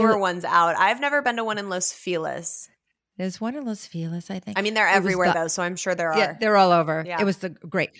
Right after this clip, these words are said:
Speaker 2: Oh, by the way, look what I'm drinking. You ready? Look what I'm drinking.
Speaker 1: Oh my God, I love it.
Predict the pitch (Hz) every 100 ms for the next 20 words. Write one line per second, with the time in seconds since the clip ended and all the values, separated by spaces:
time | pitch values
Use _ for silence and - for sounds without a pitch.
0 | _ - 196 202 214 175 180 160 151 190
1 | 180 170 175 170 160 135 135 139 156 247
2 | - _ _ _ _ _ _ _ _ 170
3 | - 170 156 _ 165 _ _ _ _ _
4 | _ _ _ 294 226 233 226 196 185 180
5 | 175 170